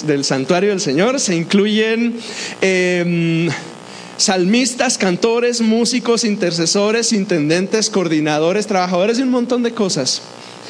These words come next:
Porque durante las veinticuatro horas del día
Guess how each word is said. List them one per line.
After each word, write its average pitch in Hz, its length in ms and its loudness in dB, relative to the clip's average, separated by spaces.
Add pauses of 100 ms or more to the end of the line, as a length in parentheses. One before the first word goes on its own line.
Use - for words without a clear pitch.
(380)
Porque 208 600 2 (640)
durante 214 760 2
las 190 320 2
veinticuatro 214 1040 2
horas 240 500 0
del 247 220 0
día 190 520 2